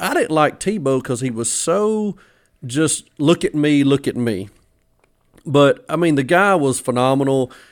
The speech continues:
and he, you know, you, you had to nitpick to find something not to like about him because he was a stand-up guy. And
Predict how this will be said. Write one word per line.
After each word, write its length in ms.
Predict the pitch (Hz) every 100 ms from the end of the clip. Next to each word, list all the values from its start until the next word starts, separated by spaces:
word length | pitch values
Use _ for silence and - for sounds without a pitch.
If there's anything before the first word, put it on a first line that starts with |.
| _
and 320 | 123 127 123 120
he, 220 | 139 -
you 220 | - 151
know, 200 | 139 131
you, 260 | 113 151 175
you 140 | 156 180
had 160 | 226
to 80 | 156
nitpick 560 | 143 170 - 151 143 -
to 80 | 123
find 320 | - 143 131
something 220 | - 127
not 160 | 131 -
to 60 |
like 280 | 117 120 117
about 260 | 107 110 104
him 260 | 110 107
because 300 | 107 143 123
he 120 | - 220
was 160 | 151
a 80 | 123
stand-up 540 | - 156 147 127 123
guy. 320 | 117 113 107 101 - - - _
And 360 | 143 135 -